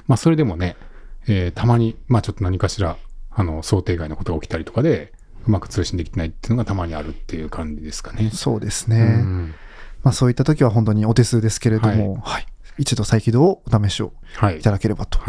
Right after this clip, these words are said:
Speaker 2: 思います。
Speaker 1: はい。はい。お願いします。
Speaker 2: はい。
Speaker 1: 再起動はどうやってやればいいですか？
Speaker 2: はい。まあ、再起動ですけれども、
Speaker 1: はい。
Speaker 2: 端末の、まあ、エルイーディーのランプの隣に、
Speaker 1: うん。
Speaker 2: あの、クリップで押せるボタンがありますので、
Speaker 1: はい。
Speaker 2: そのボタンを十五秒ぐらい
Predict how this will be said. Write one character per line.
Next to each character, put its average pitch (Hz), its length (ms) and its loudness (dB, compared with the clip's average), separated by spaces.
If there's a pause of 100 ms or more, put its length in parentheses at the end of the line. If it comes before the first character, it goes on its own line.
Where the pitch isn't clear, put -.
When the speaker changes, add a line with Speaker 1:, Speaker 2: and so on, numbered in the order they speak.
(140)
Speaker 2:
思 107 180 4
い 107 40 2
ま 98 140 -2
す。 - 160 -2
Speaker 1:
は 92 40 -2
い。 - 0 -
は - 0 -
い。 - 20 -4
お - 20 -4
願 78 60 -6
い 76 40 -6
し - 100 -8
ま 80 100 -6
す。 - 80 -18 (180)
Speaker 2:
は - 60 -6
い。 - 40 2
Speaker 1:
再 123 140 6
起 - 80 -8
動 107 100 2
は 82 60 -2
ど 95 80 2
う - 20 4
や 92 40 0
っ - 40 -6
て - 80 -2
や 87 40 0
れ 82 60 -6
ば 76 180 -12
い 101 80 -6
い 82 40 -4
で 73 60 -4
す - 80 -8
か？ 135 160 -4
Speaker 2:
は - 120 4
い。 123 100 2 (400)
ま 139 60 6
あ、 - 20 8
再 156 160 0
起 165 80 2
動 143 100 6
で 120 80 -2
す - 80 -6
け 127 100 4
れ 117 60 6
ど 120 80 4
も、 170 140 8
Speaker 1:
は 117 100 2
い。 78 100 -8 (600)
Speaker 2:
端 180 340 4
末 165 80 4
の、 151 240 2 (220)
ま 123 80 4
あ、 - 40 -4
エ 147 120 6
ル 214 100 6
イ 220 60 2
ー - 20 -2
デ 208 80 4
ィ 185 60 6
ー 120 40 6
の 110 220 -2 (400)
ラ 165 140 4
ン 151 60 2
プ 127 100 0
の 107 80 4
隣 107 320 2
に、 110 180 2
Speaker 1:
う 110 60 -2
ん。 82 220 -6
Speaker 2:
あ 104 160 0
の、 104 180 0
ク - 140 4
リ - 60 4
ッ - 60 -6
プ - 80 0
で 113 60 4
押 107 140 2
せ 110 80 4
る 110 260 -4
ボ 120 120 4
タ 143 160 4
ン 135 100 2
が 127 220 0 (320)
あ 127 100 4
り 120 80 6
ま 113 100 0
す - 140 -6
の 123 100 -8
で、 160 140 6
Speaker 1:
は 92 100 0
い。 82 100 -12 (280)
Speaker 2:
そ - 120 4
の 196 100 6
ボ 190 100 -2
タ 196 120 4
ン 190 140 4
を - 240 4 (560)
十 160 220 6
五 175 120 4
秒 175 380 4
ぐ 135 80 6
ら 123 80 4
い - 100 -12